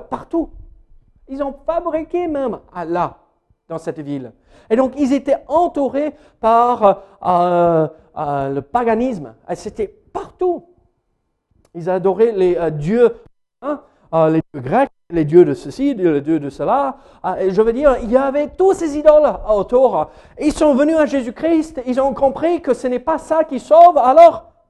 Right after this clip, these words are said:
on met de côté ça. La foi pour nous en Jésus-Christ, ce qui nous sauve,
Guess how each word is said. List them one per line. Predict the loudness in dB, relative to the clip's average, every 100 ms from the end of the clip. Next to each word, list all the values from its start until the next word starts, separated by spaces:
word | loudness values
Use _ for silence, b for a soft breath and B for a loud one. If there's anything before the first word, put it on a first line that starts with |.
| _
on | -6
met | -2 0
de |
côté | -2 -6 -14
ça. | -20 -20 -20 _ _ _ _ _ _ _ _ _ _ _ _ _ _ _ _ _ _
La | -4 -4
foi | -6 -4 -2 -2 -4
pour | -6 -2
nous | -2 -2 -2 -6 b b b _ _ _
en | 0 0
Jésus-Christ, | 2 -2 -4 -4 -2 -2 -6 _
ce | -20 -10
qui | -2
nous | 0
sauve, | 0 0 2 4 4 0